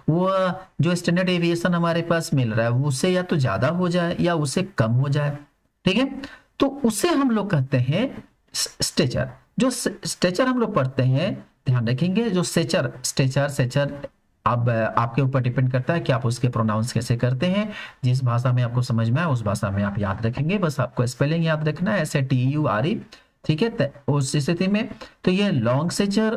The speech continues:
और short searcher का concept क्या होता है और वो standard deviation कैसे काम करता है,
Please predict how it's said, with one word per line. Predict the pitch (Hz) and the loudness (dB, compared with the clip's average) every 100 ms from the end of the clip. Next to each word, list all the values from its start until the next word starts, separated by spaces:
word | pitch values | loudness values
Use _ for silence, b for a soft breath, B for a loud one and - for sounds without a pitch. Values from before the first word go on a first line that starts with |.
| - | 0
और | 160 185 180 | 0 0 -2
short | - 123 127 | 0 0 0
searcher | - 185 185 202 | 0 -2 0 0
का | 190 190 | 0 0
concept | 139 135 113 - | 0 0 -2 -4
क्या | - 160 | -2 0
होता | 143 117 104 | 0 0 0
है | 131 156 185 | 0 0 0
और | 160 143 | 0 0
वो | 143 143 | 0 0
standard | 135 - 185 185 | 0 0 0 2
deviation | 156 143 135 170 - | 2 0 0 -2 0
कैसे | 123 127 208 | 0 0 0
काम | 170 127 | 0 0
करता | 120 107 - 113 | 0 -2 0 0
है, | 147 226 | 0 -2